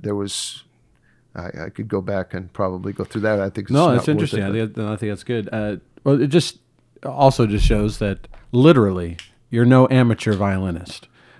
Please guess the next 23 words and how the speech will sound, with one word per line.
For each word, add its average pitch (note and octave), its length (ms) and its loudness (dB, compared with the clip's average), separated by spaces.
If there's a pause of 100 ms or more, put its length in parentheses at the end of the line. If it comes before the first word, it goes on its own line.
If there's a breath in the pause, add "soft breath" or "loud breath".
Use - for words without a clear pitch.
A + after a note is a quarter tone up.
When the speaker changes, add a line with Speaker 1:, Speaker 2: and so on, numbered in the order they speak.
(120)
Speaker 2:
Uh, F#2+ 380 -4
you, G#2 260 -2
you've, G#2 380 -4
you've G#2 340 -4
made G#2+ 280 0
a G2 80 -4
lot G#2 240 2
of, G2 400 -2
uh, G2 200 -4
rounds. G#2 460 0
You've, F2+ 360 -8
you've, G2 320 -6 (240 loud breath)
well, - 260 4 (160 soft breath)
because C3+ 320 4
here's C#3+ 200 4
the C3 80 6
other C#3 120 6
thing. F2+ 280 -2 (360 soft breath)
There's B2 200 6
touring, A#2 560 4 (360)
right? A2 240 4
There's G#2+ 240 4
performances, G2 920 0